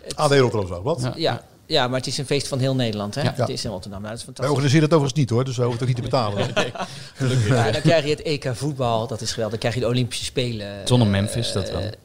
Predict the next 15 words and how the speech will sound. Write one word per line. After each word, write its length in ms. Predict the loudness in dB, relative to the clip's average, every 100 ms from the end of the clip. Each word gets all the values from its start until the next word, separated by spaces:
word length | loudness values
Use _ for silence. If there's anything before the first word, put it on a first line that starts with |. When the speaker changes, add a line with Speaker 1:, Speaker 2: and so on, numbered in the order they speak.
| -20 -20
Speaker 2:
Ja. 420 | -6 0 0 -2 -14
Speaker 1:
oké. 220 | -12 -12 -12 -12
Maar 180 | -4 0
het 120 | 0
wordt 200 | 0 -4
wel 180 | -2 -2
weer 200 | -2 -2
genieten 400 | -4 -2 -2 2
en 80 | 2
daar 100 | 0 -6
Speaker 3:
<laughs> 40 |
Speaker 1:
kijk 100 | -6
ik 120 | -10
enorm, 480 | -8 -4 -4 -2
eh, 80 | -2